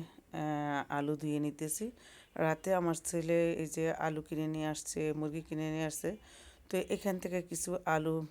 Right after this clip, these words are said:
উম, কুচি করে কেটে ভাজি করব, আর কিছু মুরগি দিয়ে রান্না করব। তো এই দেখেন, মুরগি যেভাবে নিয়ে আসছে ঠিক এইভাবেই আমি পলিথিন সহ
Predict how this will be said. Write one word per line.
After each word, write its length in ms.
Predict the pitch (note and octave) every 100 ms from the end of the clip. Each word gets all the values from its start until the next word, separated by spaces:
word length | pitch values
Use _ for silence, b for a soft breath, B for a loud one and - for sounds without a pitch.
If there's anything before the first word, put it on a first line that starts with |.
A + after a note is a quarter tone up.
| -
উম, 340 | - E3 D#3+ D#3 -
কুচি 220 | D#3+ E3
করে 240 | E3 D#3+
কেটে 380 | D#3+ D#3 D3+ D#3+
ভাজি 340 | D3+ C#3+ C#3+
করব, 380 | D3 D#3 D#3 G#3 - B B B B -
আর 480 | E3+ D#3+ D3+ C#3+ D3+
কিছু 240 | E3 D#3+ D#3+
মুরগি 340 | D#3 D3 D#3
দিয়ে 200 | D#3+ D#3
রান্না 300 | D3+ D3 D3+
করব। 300 | D3 D#3 E3+
তো 140 | E3+
এই 80 | D3+
দেখেন, 340 | D3 D3+ E3+ F3+ B B B -
মুরগি 300 | F3+ E3+ F#3+
যেভাবে 500 | E3 E3+ E3+ E3+ E3+
নিয়ে 260 | D#3+ D3+
আসছে 280 | E3 D#3+ E3+
ঠিক 240 | D#3+ F3+ E3+ -
এইভাবেই 480 | E3 D#3+ D#3 D#3+ D#3+
আমি 180 | D3+ D3+
পলিথিন 460 | D#3 D#3 D#3 D#3+ D#3
সহ 380 | - D3+ D#3+